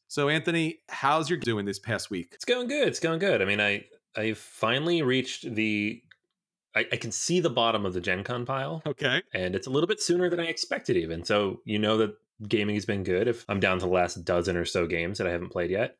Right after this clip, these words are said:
Speaker 2: I played, I'm not gonna review this game 'cause I don't know if I'm gonna play it again, but I will mention I played Nyctophobia last night,
Speaker 1: Mm-hmm.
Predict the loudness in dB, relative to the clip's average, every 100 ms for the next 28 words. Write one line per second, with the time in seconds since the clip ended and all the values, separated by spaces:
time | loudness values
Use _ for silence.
0 | -4 -2 2 4 4 0 0 0 2 2
1 | 4 2 2 0 -2 -2 -4 -4 -4 -4
2 | -4 -6 -4 0 2 2 2 2 4 4
3 | 2 0 -2 -6 -2 -2 0 -4 -4 -8
4 | -4 -2 0 0 0 -2 -2 -2 -2 -6
5 | -8 -8